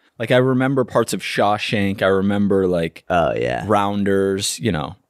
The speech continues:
Speaker 1: the Batman
Speaker 2: Bro.
Speaker 1: trilogy. There's a lot of, like, I Love You Man didn't, didn't have man-, many of those moments for me.
Speaker 2: What about Step Brothers?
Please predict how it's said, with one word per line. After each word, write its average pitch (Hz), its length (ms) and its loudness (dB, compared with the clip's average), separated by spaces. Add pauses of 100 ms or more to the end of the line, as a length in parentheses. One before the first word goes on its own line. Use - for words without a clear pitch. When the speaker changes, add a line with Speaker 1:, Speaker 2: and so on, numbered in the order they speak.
Speaker 1:
the 92 80 -4
Batman 95 560 0
Speaker 2:
Bro. 107 220 0
Speaker 1:
trilogy. 95 340 0
There's 101 180 -2
a 123 40 -2
lot 139 260 0
of, 98 160 -8
like, 92 240 -4 (280)
I 113 100 -2
Love 135 260 0
You 120 80 0
Man 101 300 -2
didn't, 101 340 0 (340)
didn't 123 200 0
have 110 280 -2
man-, 107 220 0 (100)
many 107 220 2
of 98 60 2
those 92 160 0
moments 92 420 0
for - 220 -10
me. - 200 -14 (280)
Speaker 2:
What 107 200 2
about 107 200 2
Step 98 260 -2
Brothers? 67 520 -6